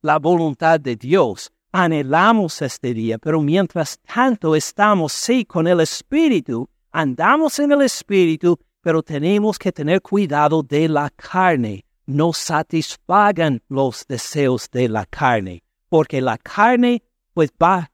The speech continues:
a resistir al Espíritu. Y fíjense que esta batalla lo describe de esta manera, "No satisfagan los deseos de la carne". Es el tiempo presente.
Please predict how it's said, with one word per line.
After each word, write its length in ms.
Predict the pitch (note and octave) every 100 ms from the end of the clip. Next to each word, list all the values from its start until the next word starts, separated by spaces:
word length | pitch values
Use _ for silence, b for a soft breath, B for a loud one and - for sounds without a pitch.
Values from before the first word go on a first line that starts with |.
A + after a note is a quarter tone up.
| -
a 60 |
resistir 1080 | E3+ F3+ D#3 - D3+ - - - C4 B3+ B3 -
al 200 | F3 F3
Espíritu. 640 | - - F3 D#3 A2+ A2+
Y 80 | A#2+
fíjense 640 | - D4+ D#4 E3 B2+ C#3 B2
que 160 | -
esta 220 | B3 - D4+
batalla 800 | A3+ F#3 - G#3+ F#3 A#2+ A#2+ - _ -
lo 120 | E3+
describe 540 | D3+ - G3+ G#3+ G#3
de 160 | D#3+ E3+
esta 220 | F3+ F3
manera, 400 | D#3+ E3 E3+ A#2+
"No 220 | C3 A3+
satisfagan 1300 | A#3+ - A3 G#3+ G#3+ G3 - - G#3+ A3 G3 F#3 C3 - _
los 240 | - D3+ -
deseos 400 | D3 - D#3+ C#3+
de 120 | C#3+
la 100 | B2+
carne". 320 | - C#3+ B2+
Es 100 | C3 F3+
el 80 |
tiempo 460 | - - A#3+ A#3+ B3+
presente. 920 | - A3 F#3 - A#3+ B3 - B2+ F2+